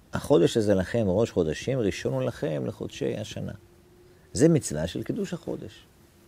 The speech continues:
"דברו אל כל הדת, בין-, אל כל הדת ישראל לאמור בעשור לחודש הזה, ויקחו להם איש צא לבית אבות, צא לבית."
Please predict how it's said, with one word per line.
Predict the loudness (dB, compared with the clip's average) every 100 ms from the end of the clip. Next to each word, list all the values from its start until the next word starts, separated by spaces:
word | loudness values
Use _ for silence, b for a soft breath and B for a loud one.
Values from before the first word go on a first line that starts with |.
| B B B B 2
"דברו | 6 8
אל | 8
כל | 8 6
הדת, | 8 8 6
בין-, | 2 2
אל | 2 0
כל | 0
הדת | 4 4 2
ישראל | 0 2 6
לאמור | 6 6 4
בעשור | 4 2 -2 2 4 4
לחודש | 4 2 0 0
הזה, | 0 2 2
ויקחו | 0 -2 -2 2
להם | 2 0 0
איש | -2 -2
צא | -2
לבית | 0 0 -2 -4
אבות, | -2 -4
צא | -2 -2
לבית." | -2 -2 -4